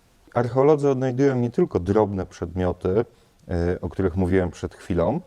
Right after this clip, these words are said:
ale także pozostałości potężnych konstrukcji, takich jak ten wał. Wał gnieźnieński z lat czterdziestych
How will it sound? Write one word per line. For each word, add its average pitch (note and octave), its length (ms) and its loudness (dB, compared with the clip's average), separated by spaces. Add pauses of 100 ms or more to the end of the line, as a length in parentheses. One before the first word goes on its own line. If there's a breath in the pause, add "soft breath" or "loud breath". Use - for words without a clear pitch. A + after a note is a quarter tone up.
ale - 240 -4
także D#3 320 -2
pozostałości B2+ 720 -2
potężnych A#2+ 600 -4
konstrukcji, A2+ 680 -4
takich - 460 -4
jak - 400 -2 (2250 soft breath)
ten F#3 180 0
wał. A#2+ 380 0 (600)
Wał A#2 220 2
gnieźnieński A#2+ 720 -2
z G#2 80 -6
lat A2+ 320 -4
czterdziestych A2+ 880 -2